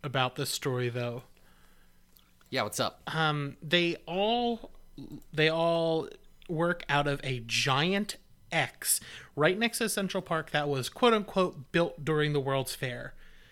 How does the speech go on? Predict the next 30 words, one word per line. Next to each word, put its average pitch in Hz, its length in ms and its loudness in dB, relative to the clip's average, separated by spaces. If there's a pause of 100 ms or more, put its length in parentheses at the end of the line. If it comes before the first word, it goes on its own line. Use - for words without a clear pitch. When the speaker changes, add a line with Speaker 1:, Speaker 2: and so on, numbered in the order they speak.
(380)
Speaker 1:
What 254 340 4 (140)
the 139 140 6
f- - 180 -10
Speaker 2:
Sure. 92 500 8
Speaker 1:
was, 185 220 2
oh. 180 220 6 (280)
<laughs> 127 80 -4 (920)
Speaker 2:
There 240 260 10
we 233 140 10
go. 262 320 12
Now 247 200 12
I 254 100 12
have 247 200 12
to 220 80 0
use 233 180 0
my 254 140 6
bleep 214 400 2
button. 143 380 6 (560)
Speaker 1:
Wait, 247 200 12
can 208 120 6
you 202 100 8
actually 208 260 8
bleep 160 300 4
me? 285 280 2 (680)
Speaker 2:
Yes, 415 220 0
I 392 80 2
can 294 160 0
bleep 220 260 0
people. 339 540 4
Speaker 1:
Yes. - 520 4